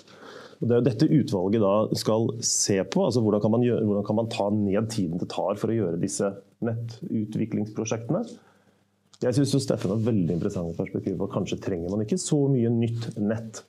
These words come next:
til alt dette hvis man er smart i, i designen tidlig. Eh, men da må Statnett og, og de regionale nettselskapene på banen til de grader. Men det, der, det tror jeg er et veldig interessant spor,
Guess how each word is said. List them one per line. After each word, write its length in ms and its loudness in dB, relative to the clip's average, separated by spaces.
til 200 0
alt 240 0
dette 220 -2
hvis 180 -4
man 120 0
er 60 -6
smart 360 -2
i, 240 -2
i 220 -2
designen 580 -2
tidlig. 240 0
Eh, 280 2
men 120 4
da 120 4
må 200 4
Statnett 540 -2
og, 420 0
og 240 -2
de 100 0
regionale 400 2
nettselskapene 540 -4
på 160 0
banen 400 0
til 180 -2
de 80 0
grader. 320 0
Men 160 2
det, 140 4
der, 160 2
det 160 2
tror 140 2
jeg 80 2
er 20 -2
et 80 -4
veldig 160 2
interessant 320 -2
spor, 240 2